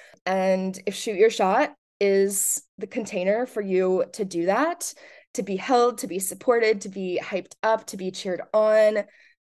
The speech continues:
to be led back to your own intuition, then I would just be absolutely delighted to hold space for you and to support you over these five weeks. And then I'm also accepting one-on-one clients.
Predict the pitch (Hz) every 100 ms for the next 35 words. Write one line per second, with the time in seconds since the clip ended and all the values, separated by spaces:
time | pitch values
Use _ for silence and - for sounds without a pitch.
0 | _ - 214 208 202 190 190 - 196 214
1 | 220 208 202 208 - - 202 170 202 214
2 | 208 208 202 196 190 190 180 190 269 302
3 | 320 311 _ - 185 196 175 170 165 160
4 | - - _ _ _ _ _ _ 175 190
5 | 185 185 185 185 - - - - - 190
6 | 67 57 - 196 - 208 190 185 190 -
7 | - - 53 - 196 - - - 180 -
8 | - 185 185 185 - 190 190 233 339 -
9 | - - - - - 220 285 311 294 320
10 | - 339 339 294 277 294 294 294 285 294
11 | 285 277 233 175 190 -